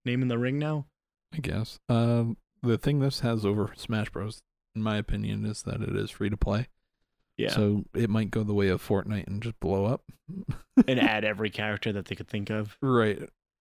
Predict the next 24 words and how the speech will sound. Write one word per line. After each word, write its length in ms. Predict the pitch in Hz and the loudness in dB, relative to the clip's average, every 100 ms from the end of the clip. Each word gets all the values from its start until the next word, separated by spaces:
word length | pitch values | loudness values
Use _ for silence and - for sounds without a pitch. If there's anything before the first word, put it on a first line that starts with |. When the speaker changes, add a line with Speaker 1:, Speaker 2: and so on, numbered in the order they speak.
| _ | _
Speaker 2:
Or, 420 | 120 110 104 104 - _ _ - | 2 4 4 0 -4 _ _ -4
you 120 | 113 | -2
know, 180 | 78 117 _ _ _ | -2 -4 _ _ _
just 200 | 170 - _ _ _ 117 | -4 -4 _ _ _ -2
add 340 | 110 107 - | 0 0 -2
characters 500 | - 101 110 - 113 | -2 -2 -2 -4 -2
over 200 | 95 95 | -2 -2
time. 400 | - 101 95 107 | -4 -2 -2 -2
Speaker 1:
Yeah. 280 | 127 117 107 - - | -2 -2 -6 -10 -4
Speaker 2:
Because 480 | 117 117 107 120 - - _ _ _ _ _ | 2 2 2 -2 -8 -20 _ _ _ _ _
they 100 | 110 | 2
do 160 | 117 113 | 4 4
have 200 | 107 101 | 2 0
a 40 | |
battle 300 | 95 92 104 | 0 0 -2
pass 320 | - 110 110 | -4 -4 -4
system, 400 | - - 113 101 | -8 -8 -6 -4
which 200 | 98 - | -6 -4
I 40 | 101 | -4
assume 360 | - 107 98 | -4 -4 -4
is 120 | 98 | -6
gonna 180 | 107 95 | -6 -6
follow 400 | - 92 98 98 | -2 -2 0 -2
this 240 | 113 101 | -2 -4